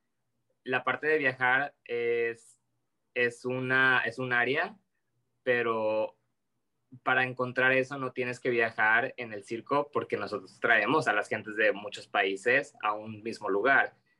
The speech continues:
Eh, normalmente en los espectáculos hay desde quince hasta veinte nacionalidades diferentes y todos tenemos que convivir y vivimos juntos y trabajamos juntos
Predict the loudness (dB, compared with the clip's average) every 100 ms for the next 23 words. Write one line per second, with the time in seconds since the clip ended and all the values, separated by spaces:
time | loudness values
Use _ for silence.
0 | _ -2 2 4 2 0 0 0 -2 -2
1 | -2 -2 -8 -8 -8 -4 -4 0 4 4
2 | 2 -8 _ _ _ _ _ 0 0 0
3 | -2 -4 -10 -12 -2 0 0 0 -2 -2
4 | -2 -2 0 -2 -6 -2 0 0 -2 -4
5 | -4 -2 2 0 0 _ _ -14 -6 0
6 | 2 2 -2 -4 -6 -4 -4 -4 -2 2
7 | 2 4 2 0 -6 -4 -4 -2 -4 2
8 | 4 4 4 4 2 0 -4 -10 -16 -6
9 | 2 2 2